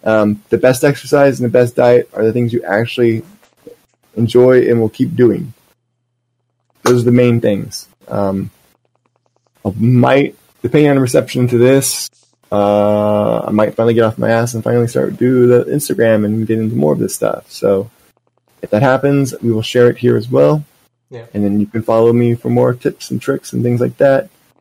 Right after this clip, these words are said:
Speaker 1: All that greatness.
Speaker 2: On what
Speaker 1: Mm-hmm.
Speaker 2: social media platforms, Cody? And under
Speaker 1: Well,
Speaker 2: what name?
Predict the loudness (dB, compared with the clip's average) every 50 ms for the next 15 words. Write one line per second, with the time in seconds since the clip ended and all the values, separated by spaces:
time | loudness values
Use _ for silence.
0 | _ _ -20 -16 _ -2 0 2 2 4 2 2 0 0 0 0 0 0 0 -2
1 | -4 -4 -4 -8 -12 -14 -16 -18 _ _ _ -10 -10 -8 -6 -2 -2 0 2 2
2 | 2 2 0 -2 -4 -10 -12 -12 -12 -12 -14 -12 -6 -4 -2 -2 -4 -4 -8 -12
3 | -10 -10 -10 -12 -14 -18 _ -20 -20 -20 _ _ _ _ _ -8 -6 -6 -6 -6
4 | -8 -14 -20 _ _ _ _ _ _ _ _ _ _ -20 -20 -20 _ _ -16 -8
5 | 0 4 6 6 8 8 6 4 2 -2 -8 -10 -10 -10 -10 -12